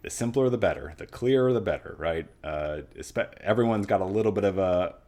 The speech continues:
I guess, a, a fear and anxiety when they're buying something online, even these days. I mean, obviously it's getting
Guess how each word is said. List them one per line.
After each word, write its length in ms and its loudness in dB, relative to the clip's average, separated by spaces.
I 120 -12
guess, 300 -6
a, 400 -12
a 140 -16
fear 400 -4
and 100 -4
anxiety 460 -4
when 100 -6
they're 100 -6
buying 240 -2
something 280 -8
online, 420 -4
even 220 -6
these 160 -6
days. 300 -4
I 20 -8
mean, 160 -10
obviously 380 -6
it's 160 -10
getting 320 -10